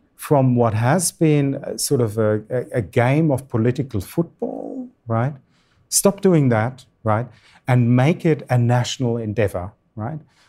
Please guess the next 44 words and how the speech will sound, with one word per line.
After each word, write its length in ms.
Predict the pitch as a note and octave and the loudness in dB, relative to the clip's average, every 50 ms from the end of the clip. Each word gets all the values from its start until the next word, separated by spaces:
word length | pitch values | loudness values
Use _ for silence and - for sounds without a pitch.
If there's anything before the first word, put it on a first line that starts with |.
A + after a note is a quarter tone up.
| _ _ _ _ _ _ _ _ _ | _ _ _ _ _ _ _ _ _
Most 240 | - G#3+ B3 B3 - | 2 4 4 4 4
politicians 560 | - C4 B3 A#3+ - C4 A#3 - - E3+ - | 4 4 4 4 4 2 2 2 0 -2 0
are 60 | F#3 E3+ | 2 4
looking 320 | E3+ F#3+ F#3 - F3 C#3 | 4 2 2 2 0 0
for 140 | - - C#3+ | 2 2 0
opportunities 580 | B2 B2+ C#3 - - E3 D#3+ D#3+ C#3 D#3 C#3+ - | 0 0 -4 -2 0 2 2 2 2 0 -2 -2
for 120 | - C#3+ | -2 0
nation 360 | C#3 C#3 D3 C#3 - - A2 | 0 0 0 0 -2 -4 -4
building. 400 | F2+ G#2 F#2+ F#2 F2+ F2+ F2+ A2 - - | -2 -2 -2 -2 -2 -4 -6 -6 0 2
This 260 | A3+ A#3 A3+ - - | 2 4 4 2 2
is 320 | G3 G3+ G3+ F3+ - - | 4 2 2 2 0 0
the 180 | - F3+ F#3 F3 | 2 2 2 4
big 300 | C3 F3+ E3+ E3+ E3 - | 4 4 4 4 4 2
opportunity 680 | D3+ C#3 - D3 - - D3 C#3 C3 A#2 - B2 A#2 | -2 -2 -2 -8 -6 -2 0 0 0 0 0 -2 -4
for 140 | G#2+ - C#3+ | -4 -2 -2
nation 400 | D3 F3 G3+ G#3+ G3+ - - A#2 | -2 -2 -2 -2 -4 -2 -4 -2
building, 380 | F#2 G#2 F#2+ F2+ F#2 F#2+ F#2 F#2+ | -2 -2 -2 -2 -2 -4 -4 -4
right? 160 | G#2+ C3+ D#3 - _ _ _ _ - | -4 -6 -6 -8 _ _ _ _ 0
Let's 300 | G3 A3+ A3 A3 - - | 0 2 2 2 0 2
do 160 | F3+ F3+ D#3+ | 4 2 4
this 280 | A#2+ G#2+ G2 - - | 4 2 -2 -2 -4
together 500 | - - C3+ C3 D3+ D3 A2+ A2 G2 F#2+ - - _ _ - - _ _ _ _ | -4 -4 0 2 2 2 2 0 -2 -2 -6 -14 _ _ -20 -20 _ _ _ _
and 400 | - D3 D3 C3+ C3+ - - _ | 2 2 2 2 0 -6 -16 _
be 200 | - F#3+ G3 G#3 | 2 4 4 4
cognizant 720 | G3+ G3 - F3 E3+ E3 - D3+ C3+ - - - A2 G#2 G#2+ | 0 0 0 0 0 2 2 0 0 0 0 0 0 0 0
of 140 | G#2+ G2+ - | -2 -4 -4
the 80 | A#2+ A2 | -8 -8
fact 520 | - - B2 G#2+ G2+ C3 C3 - _ _ - _ _ - _ _ | -4 -2 0 0 0 -2 -4 -10 _ _ -20 _ _ -20 _ _
that 200 | - C#3 C3+ C#3 | 0 0 2 2
we'll 160 | D3 B2 - - | 0 0 2 0
actually 440 | A#2+ D3+ D3+ - - - G#3+ G3+ | -2 -4 -2 -6 -4 -2 -2 -2
be 120 | D#3 D#3+ C#3+ | 0 0 -2
spending 580 | - - - - A#2+ A#2 B2 C3+ C#3+ C#3+ D#3 | -2 -2 0 0 0 2 2 0 0 0 0
a 40 | D3 | -2
lot 200 | B2+ A#2+ A2+ A#2 C3 | 0 0 0 -2 -2
of 140 | C3 - | -4 -2
money, 260 | D3+ D#3 C#3+ A2+ F#2+ F2+ | -2 -2 0 0 -2 -4
but 180 | A2 A#2 - | -6 -6 -2
we're 80 | D#3+ F3+ | -2 0
not 180 | G#3 B3 A#3+ | 0 0 -2
gonna 180 | - D4 C4+ B3 | -2 -2 -2 -2
spend 340 | - - - G#3+ G#3+ G3+ E3 | -4 0 0 0 2 2 2
it 100 | C#3+ C3 | 0 0
on 300 | D3 C3 B2 A#2+ A#2 | 0 0 0 -2 -2